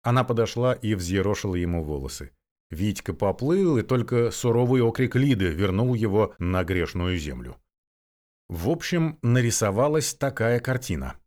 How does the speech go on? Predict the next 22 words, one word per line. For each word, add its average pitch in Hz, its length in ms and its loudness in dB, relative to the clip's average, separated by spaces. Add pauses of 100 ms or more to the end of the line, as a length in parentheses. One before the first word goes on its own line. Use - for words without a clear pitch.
(240)
Получалось, 139 680 0
что - 240 -2
Витя 139 320 -2
и 135 400 -2
Ира 180 200 0
были 113 440 0
в 92 160 -2
этом 92 420 0
злосчастном 107 720 -2
офисе 107 320 -2
продаж. 101 440 -2 (460)
Витька 131 420 -2
сказал, 120 360 2
что 117 220 -4
подбирал 107 520 0
квартиру 110 520 -2
дочки 131 340 -2
и 117 240 0
видел 127 520 0
этого 131 340 0
Новикова 120 580 0
живьём, 127 680 2